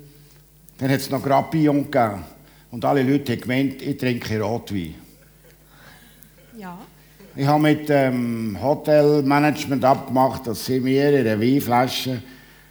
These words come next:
Speaker 1: Rot Grappillon eingeschenkt haben. Und alle Leute haben das Gefühl gehabt, ja, der Rocky trinkt Weiss, äh, Rotwein. Und alle Leute haben das Gefühl gehabt, ich wollte da hinfahren. Aber nach, mit Grappillon ist das gegangen,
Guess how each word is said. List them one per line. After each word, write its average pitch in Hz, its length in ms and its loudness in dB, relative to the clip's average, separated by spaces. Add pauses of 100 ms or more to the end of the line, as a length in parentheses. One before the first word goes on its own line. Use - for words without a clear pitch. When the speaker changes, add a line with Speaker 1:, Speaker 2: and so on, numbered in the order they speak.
(340)
Speaker 1:
Rot 139 600 0 (100)
Grappillon 113 640 -2
eingeschenkt 107 680 -6
haben. 80 340 -8 (240)
Und - 120 -10
alle 160 240 0
Leute 143 320 -2
haben 101 60 -4
das - 60 -10
Gefühl 123 280 -6
gehabt, 120 520 -4 (420)
ja, 139 120 -6
der 98 100 -8
Rocky 107 280 -6
trinkt 90 560 -10
Weiss, 131 300 -2
äh, 113 120 -2
Rotwein. 151 720 0 (760)
Und 101 180 -12
alle 117 200 -4
Leute 120 280 -6
haben 92 60 -8
das - 20 -10
Gefühl 117 240 -6
gehabt, 104 260 -8
ich 95 80 -6
wollte 113 240 -8
da 101 140 -8
hinfahren. 120 720 -6 (880)
Aber 95 220 -10
nach, 98 220 -10
mit 92 120 -10
Grappillon 104 560 -6
ist 85 100 -12
das 107 120 -10
gegangen, 156 440 -4